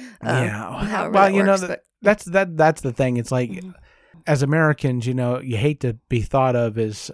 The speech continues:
Speaker 2: uh, you know, as, as, uh, you know, uh, people who are uncultured or whatever, and then you go and it's like, well, you take somebody's good movie and you're like, "Well, let's put white people in it so it
Speaker 1: Mm-hmm.
Speaker 2: matters." It's like, "Oh, no, don't
Speaker 1: Mm-hmm.
Speaker 2: do that."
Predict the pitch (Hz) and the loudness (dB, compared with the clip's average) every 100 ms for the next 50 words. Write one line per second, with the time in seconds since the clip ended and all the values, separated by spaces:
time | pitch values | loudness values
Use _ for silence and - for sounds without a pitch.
0 | - 117 127 120 110 107 107 107 107 104 | -16 -16 -8 -6 -4 -6 -6 -6 -6 -12
1 | - 113 110 110 104 110 110 107 - - | -10 -6 -6 -8 -8 -6 -4 -6 -10 -8
2 | 117 101 95 95 98 92 - - _ _ | -6 -4 -4 -6 -6 -8 -10 -20 _ _
3 | _ _ _ _ _ 143 131 123 123 123 | _ _ _ _ _ -2 0 0 2 2
4 | 117 - 139 135 117 127 117 123 113 117 | 0 -2 0 0 2 0 0 -4 -2 -2
5 | 110 113 117 123 117 113 117 120 113 123 | -2 -2 -2 0 -2 -2 -2 -2 0 0
6 | 120 117 113 110 104 - 120 113 120 113 | 2 0 -2 -4 -6 -4 -4 -2 -2 -2
7 | 110 - _ _ _ _ _ 135 120 143 | -4 -10 _ _ _ _ _ -4 0 0
8 | - 143 131 117 113 131 117 123 123 120 | 2 -2 0 -4 0 0 2 0 0 -2
9 | 110 110 110 113 117 131 139 135 - - | -2 -2 -2 -4 -2 -2 -2 -2 -4 -4
10 | 151 120 120 113 123 - 107 107 104 92 | -4 -2 -4 -4 -6 -4 -4 -4 -6 -6
11 | 123 123 - - 113 110 95 82 - - | -2 0 0 -2 -4 -4 -6 -10 -12 -10
12 | 123 - 117 131 117 110 107 101 95 92 | -10 -10 -8 -6 -4 -4 -4 -6 -6 -6
13 | 82 85 78 80 - | -6 -8 -8 -10 -12